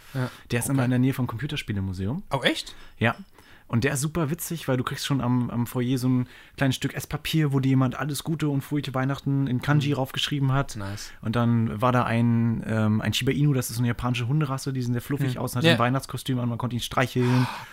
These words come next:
Speaker 1: Oh.
Speaker 2: Und es gab japanische Süßigkeiten und, äh, das hat viel Spaß gemacht. Es war auch relativ voll, aber nicht so voll, dass du irgendwie totgetrampelt wirst.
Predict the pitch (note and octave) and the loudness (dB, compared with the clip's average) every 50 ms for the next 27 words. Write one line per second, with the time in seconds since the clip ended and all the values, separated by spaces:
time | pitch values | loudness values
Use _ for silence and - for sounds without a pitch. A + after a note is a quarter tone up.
0 | - - F#3+ F#3+ F#3+ F#3 E3+ D3+ C#3 C#3 D#3+ F3+ C3+ B2 A2+ - B2 A2+ - B2+ | 0 2 4 4 6 6 6 6 6 6 6 6 4 0 2 0 -2 0 2 0
1 | B2 B2 A2+ A#2+ A2+ C#3+ D3 - - - - - C3 B2+ B2 A#2+ - B2+ B2+ B2 | 2 2 0 0 0 0 0 0 -4 -8 -4 -2 0 0 0 2 2 2 2 4
2 | B2 B2 A#2+ A#2+ A2+ - F#2+ G#2+ A2+ G#2+ - B2 - - - B2 B2 B2 A#2+ - | 4 4 4 2 0 0 0 -2 -2 -2 -4 -8 -10 -8 -8 -6 -4 -4 -4 -4
3 | D3+ - - - - - - C#3 B2 - - A#2 A#2 - - - G2+ G2 G2 G2 | -6 -6 -8 -12 -14 -6 -4 -2 -2 0 0 -2 -2 -2 -2 0 0 0 0 -2
4 | - - - - - - - - - - C#3+ C#3 C#3+ C#3+ C#3 C#3 D3+ D#3+ E3+ E3+ | -6 -16 -20 -20 -20 -20 -10 -2 4 4 4 4 4 -2 -2 0 2 2 0 0
5 | - F3 E3 - - E3+ F3 F3+ - C#3 C#3+ D3 D3 C3 - - C#3+ C3 - C#3+ | -2 -6 -8 -2 0 0 0 2 2 2 2 2 2 0 0 -4 -4 -2 0 0
6 | C3 B2+ - - C3+ B2+ B2 A#2 - B2+ - - G2 - - G2+ F#2 F#2+ G2+ F#2+ | 0 0 -2 -2 -2 -2 -2 0 -2 -4 -4 -4 -10 -6 -4 -4 0 0 -2 -2
7 | G2 G#2+ B2 D3 - - | 0 -2 -2 -2 -6 -12